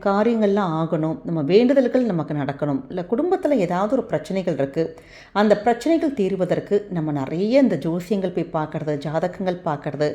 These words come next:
இல்ல ஆன்மீக ரீதியா நம்ம வந்து சில பரிகாரங்கள் அவங்கலாம் கொ-, நமக்கு எழுதி கொடுத்துருப்பாங்க. அந்த பரிகாரங்கள் செய்வதற்கு நம்மளும் வந்து நிறைய பணம் செலவு பண்ணுவோம். சிலருக்கு அந்த பணங்கள் செலவு பண்ண முடியாது, இல்லாட்டி கோவில்லாம் தூரமா இருக்கும். அப்படி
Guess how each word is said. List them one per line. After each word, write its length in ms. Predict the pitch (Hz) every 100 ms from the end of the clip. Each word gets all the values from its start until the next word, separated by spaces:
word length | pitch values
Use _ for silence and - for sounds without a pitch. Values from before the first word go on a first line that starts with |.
| - - - -
இல்ல 180 | 226 226
ஆன்மீக 440 | 202 240 285 269
ரீதியா 300 | 254 214 214
நம்ம 180 | 214 185
வந்து 180 | 180 214
சில 160 | 202 190
பரிகாரங்கள் 580 | 226 269 285 254 196 202
அவங்கலாம் 280 | 151 156 156
கொ-, 120 | 165
நமக்கு 260 | 160 147 156
எழுதி 160 | 170
கொடுத்துருப்பாங்க. 600 | 202 151 - 120 135 131 - - - - -
அந்த 220 | 226 226 226
பரிகாரங்கள் 600 | 240 262 311 311 294 277
செய்வதற்கு 500 | 202 196 185 185 311
நம்மளும் 480 | 214 156 180 254 302
வந்து 380 | 262 208 320 - - - -
நிறைய 540 | 170 175 214 233 339
பணம் 300 | - 202 214
செலவு 240 | 214 190 170
பண்ணுவோம். 460 | 175 156 160 165
சிலருக்கு 440 | - 247 254 247 302
அந்த 140 | 262
பணங்கள் 380 | - 185 226 269
செலவு 300 | 269 180 185
பண்ண 220 | 190 175
முடியாது, 560 | 156 147 147 143 160 -
இல்லாட்டி 280 | 208 220 254 254
கோவில்லாம் 480 | 262 262 226 214
தூரமா 360 | 180 208 202 196
இருக்கும். 300 | 139 151 156 - - - - -
அப்படி 420 | 214 294 277